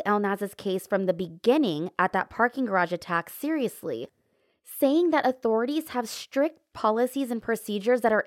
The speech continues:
in place that must be followed in cases like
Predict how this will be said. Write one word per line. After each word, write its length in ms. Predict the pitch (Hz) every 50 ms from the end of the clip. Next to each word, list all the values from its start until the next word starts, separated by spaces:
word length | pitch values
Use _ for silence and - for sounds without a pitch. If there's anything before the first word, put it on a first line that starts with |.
| _ -
in 240 | 190 208 226 254 254
place 520 | - - - 196 185 185 214 294 320 - - - - - _ -
that 160 | 240 - 240
must 340 | 233 233 240 240 277 277 -
be 140 | 302 285
followed 440 | 277 - - 202 190 202 220 202 196
in 140 | - 208 214
cases 500 | 202 - - 220 220 214 - 220 208 185
like 360 | 180 180 185 185 190 220 -